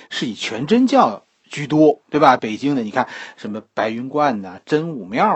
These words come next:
啊，什么地安门外的那个火神庙啊，这、这、这都是以全，全真教居多。四川的道教呢，是所谓正一教，全真教是，是到元朝，是吧？到元朝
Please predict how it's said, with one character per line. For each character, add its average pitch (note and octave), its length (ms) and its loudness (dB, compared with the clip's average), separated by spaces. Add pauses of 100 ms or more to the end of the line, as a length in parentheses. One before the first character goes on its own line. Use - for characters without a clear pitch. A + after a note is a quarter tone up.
啊， D#2+ 280 -12
什 G#2+ 120 -14
么 A#2 120 -8
地 A#2 240 -10
安 C3+ 160 -2
门 C3 280 -6
外 A#2+ 180 -2
的 G#2+ 80 -12
那 A#2 160 -8
个 - 80 -14
火 - 240 -14
神 - 140 -10
庙 G#3 180 2
啊， A#2+ 320 0
这、 A#2 160 -10 (400)
这、 G#2 180 -2
这 G2+ 140 -12
都 C#3 160 0
是 C3 140 -6
以 F#2 100 -16
全， B2 500 -10
全 A2 220 -12
真 A3 220 4
教 - 260 2 (340)
居 F#2+ 200 -16
多。 F#2+ 260 -18 (340)
四 D4+ 440 0
川 A#2+ 260 -4
的 A2+ 100 -6
道 G#2 280 -4
教 G2 260 -8
呢， F#2+ 80 -18
是 A2+ 140 -14
所 - 160 -18
谓 G#2 160 -16
正 G3+ 280 0
一 E3+ 200 -8
教， - 260 -10 (540)
全 C#3+ 420 -2
真 C#4 240 0
教 A3 280 0
是， A#2+ 220 -8 (480)
是 - 160 -12
到 A#2+ 760 0
元 D#3 400 2
朝， - 360 -6 (600)
是 - 120 -4
吧？ G#2 160 2
到 C3+ 180 0
元 B2+ 320 2
朝 A2+ 380 -6